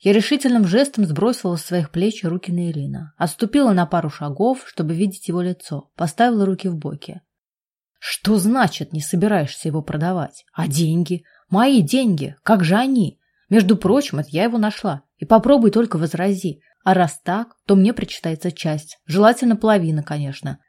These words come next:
Нейлин, прекрати, прекрати ржать". Этот наглый чешуйчатый обормот смотрел на меня, как на то древнее животное, и хохотал. Он надо мной хохотал, над моим желанием стать обеспеченной женщиной. "Прокляну",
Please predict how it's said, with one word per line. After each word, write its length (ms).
Нейлин, 560
прекрати, 720
прекрати 500
ржать". 500
Этот 260
наглый 260
чешуйчатый 640
обормот 520
смотрел 500
на 100
меня, 300
как 180
на 120
то 160
древнее 400
животное, 640
и 80
хохотал. 640
Он 160
надо 240
мной 280
хохотал, 640
над 100
моим 260
желанием 540
стать 260
обеспеченной 640
женщиной. 640
"Прокляну", 760